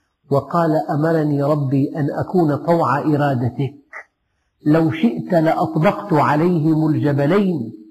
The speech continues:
لو أنه من الأشخاص العاديين، هذا واحد أتيح له أن ينتقم من خصمه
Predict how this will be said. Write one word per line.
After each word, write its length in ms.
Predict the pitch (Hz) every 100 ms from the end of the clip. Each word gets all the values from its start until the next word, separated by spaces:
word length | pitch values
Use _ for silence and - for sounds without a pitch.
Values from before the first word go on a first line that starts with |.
| - _ _ _ _ _ _ _ _ _ _ _ _ -
لو 100 | 120
أنه 320 | 156 160 143 151 - - - - -
من 140 | 131
الأشخاص 480 | 139 - - - 165 -
العاديين، 920 | 135 113 135 123 135 131 151 151 - - - _ _ _ - 185 196
هذا 160 | 175
واحد 360 | 196 165 156 143 - - _ _ -
أتيح 420 | 165 160 175 -
له 380 | 139 147 143 151
أن 40 | 135
ينتقم 560 | 127 120 117 143 135
من 300 | 120 117 120
خصمه 680 | 113 117 - 117 117 92